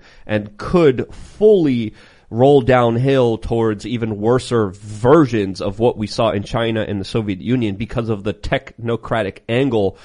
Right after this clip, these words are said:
that is a full-on track, trace, and database society that sees everything. Imagine if Stalin, if Mao Zedong, if Hitler had the power of total information control,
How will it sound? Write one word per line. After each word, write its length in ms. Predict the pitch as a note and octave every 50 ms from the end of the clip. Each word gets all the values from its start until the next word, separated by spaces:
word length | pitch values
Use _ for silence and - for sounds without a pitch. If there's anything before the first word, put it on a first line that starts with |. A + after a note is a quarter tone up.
| - - - -
that 140 | - A2 A2+
is 200 | A#2 A2+ G2+ A#2
a 60 | G2
full-on 880 | - - - - - D3+ D3+ D3 C#3+ C3+ - B2 B2 A#2+ A#2 A2+ A2 - -
track, 360 | - - B2 A#2 A2+ - -
trace, 320 | - - A#2 A2+ - - G2+
and 100 | F#2+ F#2+
database 420 | G2+ A2 G#2+ G#2 G2+ A2 G#2 G#2+
society 600 | - G#2 - - A2+ G#2+ G#2+ G#2+ G#2 - G#2 G2+
that 180 | F#2+ F#2+ E2 -
sees 600 | - - - - C3+ C3+ B2 A#2 G#2+ G#2+ - - - -
everything. 580 | A2+ A2+ G#2 G2 G2+ G#2+ G#2+ G2+ - G#2 G2+ G#2
Imagine 580 | G#2 A2 B2 C#3+ D#3 D3 A#2 B2 A#2 G2 F#2+ - - - - - -
if 240 | - A2 - - -
Stalin, 800 | - - - - D3 C3+ C#3+ C3 B2 A#2+ A2 G2+ G2 G2 F#2 -
if 200 | - G2+ - -
Mao 260 | G#2+ A2 A#2+ B2+ B2
Zedong, 640 | A2+ G#2+ A#2 A2 - - - A#2 A#2 A2 G#2+ G#2 G2
if 100 | F2+ -
Hitler 380 | - - B2 - B2 A2+ G#2 F#2+
had 220 | G#2 A2 G#2 F#2
the 60 | -
power 460 | - - - A2 G#2+ G#2 G2+ G2 -
of 180 | G2+ G2 _ _
total 400 | - - - C#3+ C3+ C3+ C3 A#2+
information 580 | - B2+ A#2+ - A#2+ A#2 A2+ A#2 - - A#2+ A2+
control, 540 | - B2 A2+ G2 - B2+ A2+ A2 G#2+ -